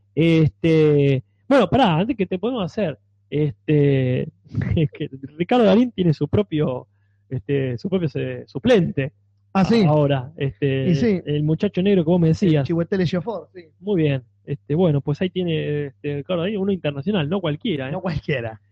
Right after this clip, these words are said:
Speaker 1: Este, pero yendo a un suplente, suplente en el sentido más, este, un reemplazante, digamos.
Speaker 2: Sí.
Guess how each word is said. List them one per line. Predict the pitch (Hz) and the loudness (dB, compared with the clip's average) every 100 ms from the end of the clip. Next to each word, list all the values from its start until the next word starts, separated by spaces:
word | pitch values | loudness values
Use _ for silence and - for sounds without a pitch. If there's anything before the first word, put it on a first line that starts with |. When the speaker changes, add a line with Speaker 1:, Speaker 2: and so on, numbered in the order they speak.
| _ _ | _ _
Speaker 1:
Este, | 135 147 147 - 160 | -2 -2 -4 -6 -4
pero | 196 214 185 170 175 | 0 0 0 -4 -6
yendo | 180 302 269 | -4 -2 0
a | |
un | 254 233 | -2 -4
suplente, | 196 226 220 | -2 -2 -2
suplente | 165 185 214 202 | -4 -4 -2 0
en | 156 | 0
el | 147 | 0
sentido | 147 175 190 | -2 -2 -2
más, | 175 190 165 | 0 -2 -4
este, | 143 - 123 117 _ _ _ _ | -10 -10 -12 -14 _ _ _ _
un | 175 185 | 0 2
reemplazante, | 175 147 147 - 196 165 147 147 | 0 -2 -8 -2 0 0 -2 -2
digamos. | 143 143 139 151 | -2 -2 -4 -2
Speaker 2:
Sí. | 175 | 0